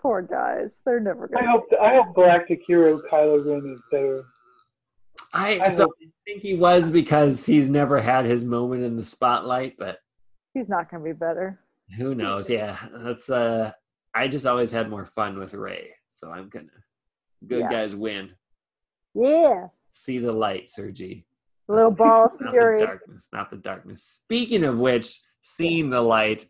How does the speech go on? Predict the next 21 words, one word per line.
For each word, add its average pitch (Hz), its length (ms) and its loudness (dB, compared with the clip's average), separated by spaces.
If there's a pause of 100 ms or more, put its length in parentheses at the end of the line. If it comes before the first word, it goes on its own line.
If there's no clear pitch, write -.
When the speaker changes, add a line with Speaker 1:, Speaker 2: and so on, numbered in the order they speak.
(120)
Speaker 3:
spoiler 160 720 2
time. 113 580 -4 (500)
Speaker 1:
Whew. 427 360 6
Speaker 3:
We're 156 120 -2
not, 160 280 0
we 151 80 0
haven't 156 260 2
Speaker 2:
But 160 120 2
from - 80 2
Speaker 3:
gone - 0 -
Speaker 2:
this 226 120 6
Speaker 3:
any 156 160 -2
Speaker 2:
point 208 280 4
on 175 300 4
Speaker 3:
into, 120 400 -6 (140)
yes, 123 500 -4
we 131 120 -6
haven't 151 200 -4
gone 147 200 -2
any 135 840 -6
stuff 123 500 -4